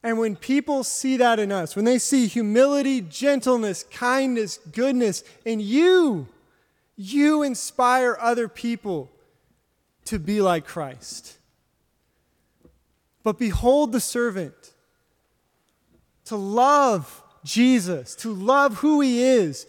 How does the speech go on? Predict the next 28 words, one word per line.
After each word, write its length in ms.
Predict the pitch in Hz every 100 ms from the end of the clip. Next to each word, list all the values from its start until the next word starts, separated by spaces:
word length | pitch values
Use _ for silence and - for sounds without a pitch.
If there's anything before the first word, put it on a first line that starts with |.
| -
to 160 | 254
love 300 | 208 262 285
our 140 | 269 254
Lord 540 | 226 240 247 202 135 - -
and 120 | 233
how 120 | 226
good 360 | 165 226 269 247
he 160 | 214
is. 480 | 160 127 - - - _ _ _ _ _ _ _ _ _ _ _ _ _ _ _ _ _ _ _ _
That's 280 | 214 226 -
how 140 | 214
we 140 | 196
inspire 440 | 190 170 202 180 175
other 220 | 170 165
people 480 | - 175 151 147 135 _ _
to 120 | - 165
be 200 | 160 170
like 240 | 156 151
Christ. 560 | - 165 147 135 - - _ _ _ _
We 180 | 156 247
have 240 | 254 226 -
to 80 |
love 320 | 208 202 202 -
Christ. 400 | 185 151 143 -
We 120 | 226
have 180 | 233 214
to 100 | 196
love 500 | 180 214 240 233